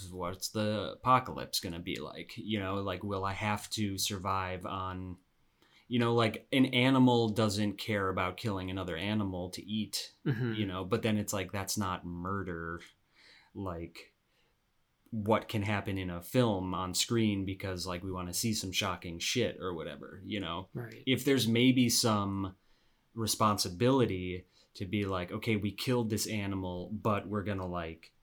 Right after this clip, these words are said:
Speaker 1: eat it now or something." Or,
Speaker 2: Mm-hmm.
Speaker 1: you know, it's,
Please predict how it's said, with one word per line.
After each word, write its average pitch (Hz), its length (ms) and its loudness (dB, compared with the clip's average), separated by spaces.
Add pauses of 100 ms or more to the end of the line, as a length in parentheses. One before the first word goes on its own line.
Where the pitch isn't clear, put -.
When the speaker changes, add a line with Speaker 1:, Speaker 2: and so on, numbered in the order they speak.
(380)
Speaker 1:
eat 110 180 2
it - 400 -6
now - 420 -10
or - 80 -8
something." - 400 -2
Or, 117 140 4
Speaker 2:
Mm-hmm. 113 80 4
Speaker 1:
you 117 80 4
know, 104 180 2
it's, - 400 -2